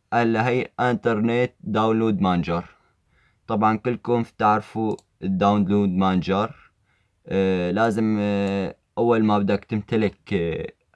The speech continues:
لابتوب اتش بي، آه، تنزل، آه، داونلود مانجر مشان تقدر، آه، تنزل كل التطبيقات والألعاب. إذا ما عندك داونلود مانجر، آه،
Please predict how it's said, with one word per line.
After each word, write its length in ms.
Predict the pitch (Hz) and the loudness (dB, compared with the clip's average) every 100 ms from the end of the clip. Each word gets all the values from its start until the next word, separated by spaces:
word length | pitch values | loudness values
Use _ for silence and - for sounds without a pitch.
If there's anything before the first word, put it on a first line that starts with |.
| _ _ _ | _ _ _
لابتوب 420 | 101 98 - - - | 0 0 0 -2 -2
اتش 260 | - - | -8 -8
بي، 280 | - 110 139 - - _ _ - | -6 -4 -4 -10 -20 _ _ -2
آه، 260 | 98 90 | 2 2
تنزل، 600 | 87 107 110 95 101 95 | 0 -2 -2 0 0 2
آه، 260 | 92 90 87 | 0 0 -2
داونلود 560 | 87 104 110 104 90 | 0 0 2 0 0
مانجر 560 | 98 101 104 113 131 143 - _ _ - | 0 2 2 2 0 -2 -12 _ _ -12
مشان 300 | 104 87 - | -6 -6 -4
تقدر، 400 | 110 110 113 95 | -6 0 0 2
آه، 240 | 90 85 | 2 0
تنزل 440 | 85 - 101 95 90 | -2 -2 -4 -2 -4
كل 240 | - 113 | -2 0
التطبيقات 840 | 104 - 90 92 90 90 95 92 - | 0 -2 -4 -4 -2 -2 -4 -4 -10
والألعاب. 540 | 87 - 80 69 69 - _ _ _ _ _ _ _ _ _ - | -12 -10 -8 -6 -8 -14 _ _ _ _ _ _ _ _ _ -6
إذا 300 | 95 101 104 | -4 0 2
ما 140 | 110 | 2
عندك 280 | 117 113 110 | 2 2 2
داونلود 540 | 101 104 104 110 104 | 2 2 0 0 0
مانجر، 640 | 104 104 101 107 107 98 92 | 0 -2 0 -2 0 -2 -2
آه، 540 | - 95 90 87 80 | -2 -2 0 -2 -4